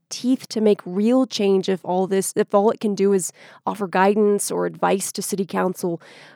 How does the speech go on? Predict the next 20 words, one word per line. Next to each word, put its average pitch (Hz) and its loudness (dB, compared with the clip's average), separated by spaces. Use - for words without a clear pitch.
What - 2
do 494 -4
you 440 2
say 330 2
to - -6
people 254 2
when 254 4
they 247 2
tell 240 0
you 247 0
that - -4
they're 233 -6
tired 214 2
of 180 -4
just 202 0
discussing 208 0
racial 190 2
injustice 185 -2
in 185 -2
policing? - -8